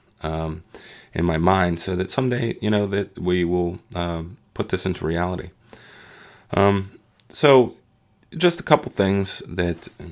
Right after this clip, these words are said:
you know, doesn't, uh, guarantee anything. Uh, it'll go your way, because remember that, uh, both, uh, whether it's sunshine or rockiness,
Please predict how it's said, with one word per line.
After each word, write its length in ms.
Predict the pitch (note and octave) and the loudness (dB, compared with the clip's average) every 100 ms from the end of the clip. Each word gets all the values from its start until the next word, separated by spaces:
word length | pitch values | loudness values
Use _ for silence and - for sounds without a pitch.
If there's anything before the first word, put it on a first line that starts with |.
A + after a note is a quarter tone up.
| - | -16
you 100 | - | -12
know, 140 | E2+ E2+ | -10 -8
doesn't, 420 | - G2+ G#2 - _ _ - | -4 -2 -2 -4 _ _ -8
uh, 280 | F#2 E2+ E2+ | -4 -4 -6
guarantee 800 | - F#2+ F#2 F#2 F2+ F2+ F2 F#2+ A2+ | 0 2 2 2 -2 -2 -2 -4 -6
anything. 540 | E2+ F2+ F#2 G2+ A2+ A2+ _ _ | -4 -4 -2 -4 -4 -8 _ _
Uh, 240 | - E2+ F2 | -10 -8 -6
it'll 180 | - E2+ | -8 -8
go 140 | E2 F2 | -4 -2
your 160 | D#2 | -2
way, 260 | D#2 E2+ A#2 - - - - - | -2 -2 -4 -12 -20 -18 -20 -8
because 480 | - A#2+ A#2 A2 - - - - | 0 4 6 4 -2 -14 -16 -4
remember 580 | A#2 A#2 A2+ F#2+ F2+ | 2 2 4 2 0
that, 340 | F2 F2+ F2 E2 _ _ _ - | -2 -2 -2 -4 _ _ _ -10
uh, 360 | F#2 E2+ F2 F2+ | -4 -2 -2 -4
both, 400 | - G#2 G#2 - _ - _ _ _ - | -2 0 0 -6 _ -20 _ _ _ -6
uh, 380 | F2+ F2 F2 E2+ E2+ | -4 -2 -4 -6 -6
whether 280 | G2 G#2 G2 | -2 -2 -2
it's 240 | F2 - - | -4 -10 -14
sunshine 840 | - - G#2+ G#2+ A2+ G#2 G#2 G#2 - | -8 0 2 2 2 4 4 2 0
or 280 | F#2 F#2 - | 0 0 0
rockiness, 640 | G2 G2+ - F2+ E2+ - | -2 -2 -2 -4 -4 -8